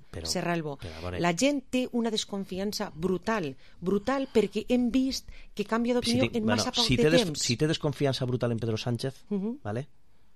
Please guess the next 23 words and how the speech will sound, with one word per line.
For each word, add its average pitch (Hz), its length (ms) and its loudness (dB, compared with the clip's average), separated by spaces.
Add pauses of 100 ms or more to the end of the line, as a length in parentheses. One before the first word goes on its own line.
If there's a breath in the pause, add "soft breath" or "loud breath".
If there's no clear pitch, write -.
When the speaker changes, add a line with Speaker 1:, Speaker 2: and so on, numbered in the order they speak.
(140)
Speaker 1:
I 113 120 0
tenim 117 260 2
cent 110 180 0
vint 104 160 2
diputats, 104 480 -4 (300)
què 127 100 6
diries 123 380 4
dels 120 140 -2
que 120 100 -2
tenen 120 340 0 (480)
vuitanta-nou, 117 760 2 (220 loud breath)
els 117 140 -2
que 120 120 0
tenen 120 460 4
trenta-cinc, 117 640 4 (140)
els - 140 -2
que 135 100 0
s'han 123 160 0
quedat 117 220 4
en 110 120 0
deu? 85 240 0 (920)
A - 20 -14
veure, 98 240 -2